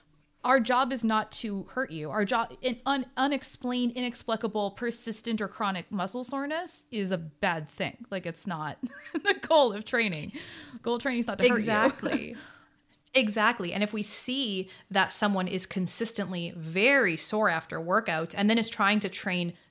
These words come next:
Speaker 2: through that, of course, then that's where we're gonna see, you know, changes in things like running mechanics and changes in gait to kind of offload those sore muscles. We see more stiffness.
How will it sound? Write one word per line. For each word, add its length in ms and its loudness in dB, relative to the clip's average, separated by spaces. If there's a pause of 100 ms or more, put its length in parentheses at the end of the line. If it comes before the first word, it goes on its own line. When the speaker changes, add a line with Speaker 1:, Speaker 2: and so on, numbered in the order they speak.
Speaker 2:
through 460 -2
that, 380 -4 (300)
of 120 6
course, 220 4
then 140 4
that's 160 2
where 100 -4
we're 80 0
gonna 180 -2
see, 540 2
you 80 4
know, 140 0 (140)
changes 420 0
in 120 4
things 240 2
like 160 0
running 200 2
mechanics 600 2
and 120 -4
changes 360 0
in 140 2
gait 340 0
to 80 -2
kind 280 0
of 160 -2
offload 760 4
those 260 0
sore 200 2
muscles. 480 0
We 100 -12
see 220 -4
more 200 -4
stiffness. 680 2